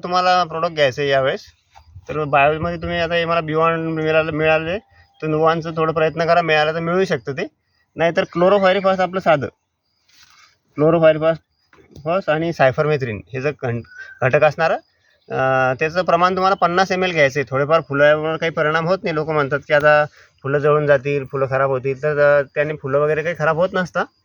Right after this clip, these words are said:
तर तुम्हाला ते घ्यायचं आहे. तर या दोन, अ, औषधांनी आपल्याला त्या, अ, किडीचा चांगला नियंत्रण मिळणार आहे. त्यानंतर आपण आता यामध्ये पांढरी माशी आहे आपल्या इथे, तर, अ, हे pyriproxyfen घेतलेलं आहे आपण,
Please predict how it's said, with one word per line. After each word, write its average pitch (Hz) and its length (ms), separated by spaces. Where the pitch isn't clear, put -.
तर 160 100
तुम्हाला 180 260
ते 190 140
घ्यायचं 135 300
आहे. 104 80
तर 165 60
या 180 120
दोन, 185 320
अ, 190 440
औषधांनी 190 340
आपल्याला 190 360
त्या, 180 220
अ, 131 40
किडीचा 170 460
चांगला 170 540
नियंत्रण 165 380
मिळणार 196 300
आहे. 113 120
त्यानंतर 180 300
आपण 190 220
आता 190 160
यामध्ये 190 340
पांढरी 165 280
माशी 185 260
आहे 180 80
आपल्या 147 240
इथे, 110 240
तर, 175 120
अ, 175 260
हे 180 280
pyriproxyfen 170 800
घेतलेलं 143 340
आहे 156 80
आपण, 165 200